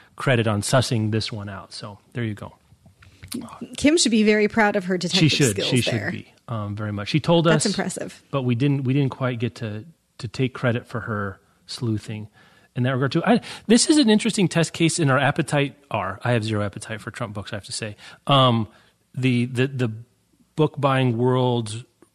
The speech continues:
Speaker 1: writ large appetite for Trump books. Wolf has already done a book,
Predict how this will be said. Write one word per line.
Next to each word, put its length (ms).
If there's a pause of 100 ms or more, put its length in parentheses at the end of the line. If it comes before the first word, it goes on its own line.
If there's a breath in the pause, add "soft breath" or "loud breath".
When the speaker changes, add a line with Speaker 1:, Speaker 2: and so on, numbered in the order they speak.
Speaker 1:
writ 360
large 500
appetite 520
for 140
Trump 340
books. 360 (960 soft breath)
Wolf 220
has 120
already 220
done 160
a 40
book, 360